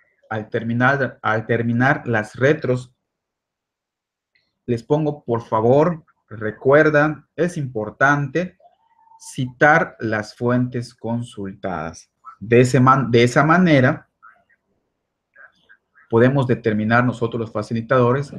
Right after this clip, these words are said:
cuáles fueron las páginas o los libros que fueron ustedes revisando para la elaboración de su actividad.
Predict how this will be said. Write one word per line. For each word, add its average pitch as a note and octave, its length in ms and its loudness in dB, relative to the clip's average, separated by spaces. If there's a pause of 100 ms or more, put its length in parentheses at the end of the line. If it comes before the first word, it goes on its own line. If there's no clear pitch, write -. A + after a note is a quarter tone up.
(100)
cuáles F#3+ 680 2 (340)
fueron E3 680 0 (760)
las G#2 280 -8
páginas D#3 840 0
o A2 100 -8
los A2 240 -8
libros D#3 600 -2
que G#2 100 -12
fueron C3+ 400 0
ustedes B2 460 -6
revisando C3 680 -6
para D3+ 360 4
la A#2+ 160 0
elaboración G#2 640 -8
de G#2+ 80 -10
su G#2 120 -18
actividad. F#2 560 -10